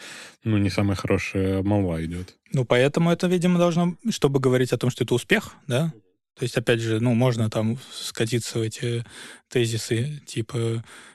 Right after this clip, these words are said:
Speaker 2: «Все пиар, кроме некролога», там, да, вот, э, и, и так далее. Но все-таки, как, если мы говорим об успехе с какой-то там попытки об-, объективно определить его там, э,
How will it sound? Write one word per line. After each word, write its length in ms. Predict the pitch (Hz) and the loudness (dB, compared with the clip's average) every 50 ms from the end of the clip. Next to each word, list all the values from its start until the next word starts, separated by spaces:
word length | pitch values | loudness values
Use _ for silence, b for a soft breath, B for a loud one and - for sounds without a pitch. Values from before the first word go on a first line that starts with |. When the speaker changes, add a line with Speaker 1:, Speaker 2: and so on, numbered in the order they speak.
| B _ _ | B _ _
Speaker 2:
«Все 200 | - - - 117 | -4 -2 -2 0
пиар, 260 | - 127 117 113 113 | 2 2 2 2 2
кроме 260 | - - - 113 113 117 | 0 -2 0 0 2 0
некролога», 600 | 113 - - 120 127 165 220 233 208 180 160 143 | 0 0 0 2 4 4 6 6 6 4 2 2
там, 220 | - 123 110 117 | 2 0 0 2
да, 180 | 117 143 151 139 | 2 2 2 2
вот, 320 | 120 117 110 - - - - | 0 -2 -4 -6 -12 -6 -2
э, 320 | 120 113 113 113 113 113 117 | 0 0 2 2 0 0 0
и, 360 | 120 120 120 120 127 - 131 | -2 0 0 0 0 0 -2
и 20 | 123 | -2
так 200 | - 123 117 123 | -2 -4 -2 0
далее. 280 | 120 117 110 113 110 | 0 0 0 0 0
Но 420 | 110 117 123 123 123 123 123 117 110 - _ _ _ _ _ | 0 2 2 4 4 4 2 0 -2 -6 _ _ _ _ _
все-таки, 420 | - - - 120 - - - 117 | -6 -4 -2 -2 -2 -2 -4 -4
как, 140 | - 120 120 | -4 -4 -2
если 280 | 120 117 113 - - 120 | 0 0 0 0 0 -2
мы 60 | 113 | -2
говорим 400 | 113 135 - 123 120 120 117 113 | -2 -2 0 0 2 2 2 2
об 120 | 110 113 | 2 0
успехе 380 | 117 - - - 120 113 120 113 | -2 -2 0 0 0 0 0 -4
с 60 | 113 - | -4 -4
какой-то 380 | - 113 - - 113 - - - - | -6 -4 -4 -4 -4 -4 -6 -6 -6
там 240 | - 151 147 139 - _ _ _ _ _ _ _ _ | -8 -8 -8 -8 -10 _ _ _ _ _ _ _ _
попытки 500 | - 117 - - 135 - - - - - - _ _ _ _ - | -12 -12 -10 -12 -14 -16 -14 -16 -16 -16 -16 _ _ _ _ -6
об-, 200 | - 139 - - | -4 -4 -4 -2
объективно 800 | - 139 123 123 131 123 - - - 135 127 127 123 117 113 120 | -2 -2 0 2 0 0 0 0 2 2 4 4 4 2 2 2
определить 560 | 117 113 120 117 117 120 123 120 117 113 - - | 0 0 -2 -2 0 0 0 0 -2 -2 -2 -2
его 180 | 113 113 113 | 0 0 0
там, 280 | - - 127 120 127 123 - _ B B B B B B B B B B B B _ _ _ | -2 -2 -4 -4 -4 -4 -6 _ B B B B B B B B B B B B _ _ _
э, 200 | - 139 123 143 | -6 -4 -4 -4